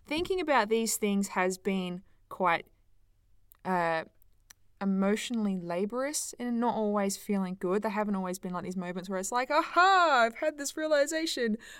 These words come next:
I feel so great now." No, definitely not. Definitely a lot of awkward feelings, a lot of challenging feelings, and trying to figure out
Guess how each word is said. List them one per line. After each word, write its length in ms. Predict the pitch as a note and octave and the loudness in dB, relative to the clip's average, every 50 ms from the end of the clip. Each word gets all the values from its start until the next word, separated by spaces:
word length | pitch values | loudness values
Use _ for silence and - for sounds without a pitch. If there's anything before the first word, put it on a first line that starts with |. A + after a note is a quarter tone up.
| - | -4
I 180 | - - - F#4+ | 2 4 4 4
feel 240 | - - B3 A#3+ C4 | 4 4 4 4 4
so 220 | - - D4+ D#4+ | 4 0 -2 -2
great 300 | D#4+ - C4+ D#4 D#4 - | 0 2 4 4 4 2
now." 180 | A#3 G#3 F3+ F#3 - - - - - - _ - | 0 -2 -2 -2 -6 -14 -20 -20 -20 -16 _ 0
No, 280 | E4 E4+ A#3+ F3 E3 G3 - - - _ - | 2 2 2 2 0 -4 -12 -20 -20 _ -6
definitely 400 | - F4 F4 E4+ D#4+ C4 C4 A#3+ | -4 -2 -2 -2 -2 -2 0 0
not. 280 | A3+ G#3 F3+ - - G#3 | 2 0 0 -2 -2 -2
Definitely 440 | - C4+ C4+ - C#4 A#3+ B3 A#3 A3 | 0 0 0 -2 -2 -4 -2 -2 0
a 80 | G#3+ | 0
lot 180 | G#3+ A3 G#3+ G#3+ | 2 2 2 0
of 100 | G#3+ G3+ | 0 -2
awkward 460 | - - F#3+ F#3 F#3+ - G#3 F#3+ F#3 | 0 0 0 0 0 0 -2 -2 -2
feelings, 420 | - - G3 F#3 F3+ F3+ F3+ F3 - | -4 -4 -4 -2 -2 -4 -4 -4 -4
a 40 | |
lot 120 | F#3 F#3+ F#3+ | -2 -2 -2
of 60 | F#3+ | -2
challenging 460 | F#3+ - F3+ F3+ F3+ F3+ F3+ F#3 F3 | -4 -4 -4 -4 -4 -4 -6 -8 -8
feelings, 500 | F3 - - F3 F3 F3 F3 F3 E3+ F3 | -8 -6 -6 -6 -6 -6 -8 -10 -8 -8
and 340 | F3+ F3 E3+ F3 E3+ F#3+ G3 | -8 -6 -8 -8 -10 -12 -12
trying 280 | - - - G#3 G#3 G#3 | -8 -4 -2 0 0 -2
to 80 | - | -4
figure 360 | - - - G#3+ G3 G3 F#3+ | -6 -4 -4 -2 0 0 2
out 280 | F3+ F3 E3+ F3 F#3 | 2 2 2 0 -2